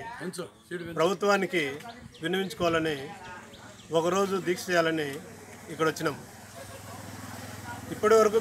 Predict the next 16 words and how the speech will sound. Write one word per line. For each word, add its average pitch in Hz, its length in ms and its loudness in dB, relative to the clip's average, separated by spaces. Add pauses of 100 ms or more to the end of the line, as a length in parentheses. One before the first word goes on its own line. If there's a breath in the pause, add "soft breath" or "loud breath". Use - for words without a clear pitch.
గతంలో 190 600 4 (200)
దాదాపు 175 600 6 (160)
మూడు 185 360 4
దశాబ్దాలు 208 560 8 (420)
దాటిపోయింది 175 480 6 (120)
తెలుగుగంగ 185 400 0 (580)
కాలువ 175 200 6
పనులు 170 300 0
మొదలుపెట్టి. 165 500 2 (1500)
కాలువకు 214 360 10
అవసరమైన 208 340 4
భూములను 214 380 6
కూడా 202 140 6
సేకరించుకున్నారు. 180 680 0 (2000)
ఎన్నో 226 380 10
స-, 214 160 -2